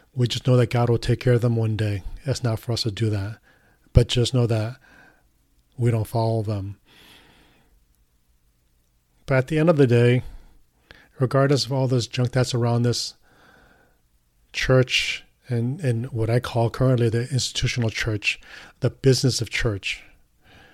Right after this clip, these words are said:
you know, 'cause a lot of churches are incorporated as nonprofits. So they are legally corporations or business. But the, the message of Christian faith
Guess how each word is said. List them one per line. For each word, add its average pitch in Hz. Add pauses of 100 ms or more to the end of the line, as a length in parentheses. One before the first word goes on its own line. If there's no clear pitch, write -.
(360)
you 120
know, 107
'cause 107
a 110
lot 107
of 110
churches 110
are 113
incorporated 113
as 104
nonprofits. 107 (400)
So -
they 117
are 117
legally 110 (520)
corporations 117 (260)
or 110
business. 107 (2500)
But 143
the, 127 (540)
the 120
message 143
of 123 (800)
Christian 135
faith 127